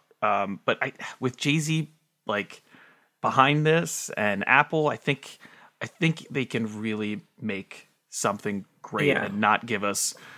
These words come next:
Speaker 1: the Maroon five Travis Scott nightmare that that Super Bowl was. That was horrendous.
Speaker 2: <laughs>
Speaker 1: So bad.
Speaker 2: So, um, Jay-Z, we know you're listening. We
Speaker 1: Yeah.
Speaker 2: know you love the show.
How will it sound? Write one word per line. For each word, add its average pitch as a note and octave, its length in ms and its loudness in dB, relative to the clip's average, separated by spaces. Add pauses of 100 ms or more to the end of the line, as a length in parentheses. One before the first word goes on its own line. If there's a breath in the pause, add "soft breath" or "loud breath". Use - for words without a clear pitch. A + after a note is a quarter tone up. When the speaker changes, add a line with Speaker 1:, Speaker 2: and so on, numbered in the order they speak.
(160 loud breath)
Speaker 1:
the A2 120 4
Maroon G#2 340 2
five G2 420 2
Travis G2+ 320 0
Scott G2+ 420 0 (200)
nightmare G2 500 -2
that F#2 200 -6 (280)
that G2 180 -6
Super F#2 220 -10
Bowl C#2+ 220 -6
was. G1+ 220 -10
That D#2+ 120 -8
was - 160 -10
horrendous. - 760 -2
Speaker 2:
<laughs> - 60 -20 (220 loud breath)
Speaker 1:
So - 300 -4
bad. - 160 -10
Speaker 2:
So, G3 720 6
um, E3+ 360 4
Jay-Z, F3+ 360 4
we F3 140 0
know D3+ 140 8
you're F3 180 8
listening. C3+ 560 2
We D3+ 120 4
Speaker 1:
Yeah. A#2 100 10
Speaker 2:
know - 40 6
you D3 140 2
love D3 180 4
the E3+ 80 2
show. - 320 2